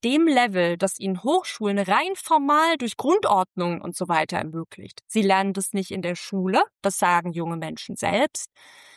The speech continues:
Sie lernen es sehr sicher im Jugendverband, aber unser Dauerthema hier im Podcast ist ja auch,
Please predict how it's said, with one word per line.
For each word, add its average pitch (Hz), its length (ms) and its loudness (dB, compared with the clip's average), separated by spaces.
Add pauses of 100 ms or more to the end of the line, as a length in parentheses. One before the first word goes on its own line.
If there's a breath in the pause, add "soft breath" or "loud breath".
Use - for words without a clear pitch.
Sie 214 120 -2
lernen 202 400 2
es 180 300 -6 (160)
sehr 190 200 2
sicher 330 380 0
im 247 100 -2
Jugendverband, 254 760 0
aber 208 160 -2
unser 208 200 2
Dauerthema 240 600 2
hier 220 160 0
im 185 100 -4
Podcast 214 560 0
ist - 160 -6
ja 175 160 0
auch, 320 320 2